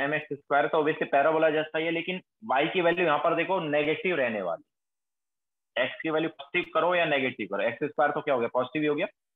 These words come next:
लेकिन उसके आगे negative sign है, तो उस negative sign की वजह से y की value यहाँ पर क्या रहने वाली है, negative रहने वाली है हमेशा। मतलब ये जो graph है ये actually third and fourth quadrant में रहेगा,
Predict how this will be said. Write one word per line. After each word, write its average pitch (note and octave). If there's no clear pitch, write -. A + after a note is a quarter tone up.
लेकिन C3
उसके D#3+
आगे D#3+
negative D#3
sign C#3
है, F2
तो -
उस -
negative C#3
sign D3
की D3+
वजह C3+
से D3
y C3+
की C#3+
value C#3
यहाँ B2
पर C3
क्या C3
रहने B2
वाली B2+
है, F3
negative C3+
रहने G#2+
वाली F#2
है F2+
हमेशा। F#2+
मतलब B2+
ये D#3
जो D#3
graph B2
है G3
ये B2
actually C#3+
third C#3
and D#3
fourth F3+
quadrant G#2+
में F2
रहेगा, -